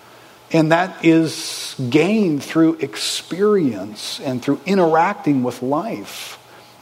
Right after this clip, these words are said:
And, and in a lot of ways, it's hard to shortcut that. There's a quality here. This is not just saying that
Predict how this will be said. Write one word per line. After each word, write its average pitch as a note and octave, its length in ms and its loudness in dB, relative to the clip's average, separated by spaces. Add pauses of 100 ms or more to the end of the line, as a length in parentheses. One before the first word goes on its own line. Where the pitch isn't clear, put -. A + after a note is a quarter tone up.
(180)
And, C3+ 160 -2
and C#3 120 2
in C3+ 80 2
a D3 40 6
lot F#3 180 6
of G#3 80 6
ways, C#3 260 4
it's G#2+ 120 -2
hard D#3+ 240 2
to C#3 60 0
shortcut E3 640 -2 (420)
that. F2 280 -4 (1300)
There's D3+ 160 6
a D3 60 -4
quality G#3 580 4
here. A2 340 -6 (1080)
This B2+ 160 0
is D3+ 100 4
not E3+ 240 2
just - 260 0 (640)
saying C#3 520 2
that A#2+ 400 -2